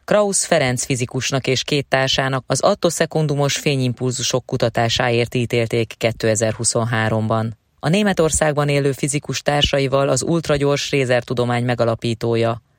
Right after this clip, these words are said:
Az ilyen időtartományban működő lézerekkel olyan fizikai folyamatokat lehet vizsgálni, mint például az elektron útját az atom belsejében, amikre eddig nem volt lehetőség.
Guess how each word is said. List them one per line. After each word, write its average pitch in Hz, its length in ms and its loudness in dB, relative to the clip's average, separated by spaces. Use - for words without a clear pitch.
Az - 180 -4
ilyen 185 280 2
időtartományban 135 1000 0
működő 131 440 0
lézerekkel 135 840 0
olyan 185 260 2
fizikai 143 460 0
folyamatokat 127 680 0
lehet 123 240 0
vizsgálni, 131 680 0
mint 160 200 -2
például 165 400 4
az 170 140 2
elektron 135 440 0
útját 131 420 -2
az 135 120 0
atom 117 320 -2
belsejében, 117 840 0
amikre 139 360 0
eddig 156 400 0
nem 117 180 2
volt 110 200 0
lehetőség. 110 800 -2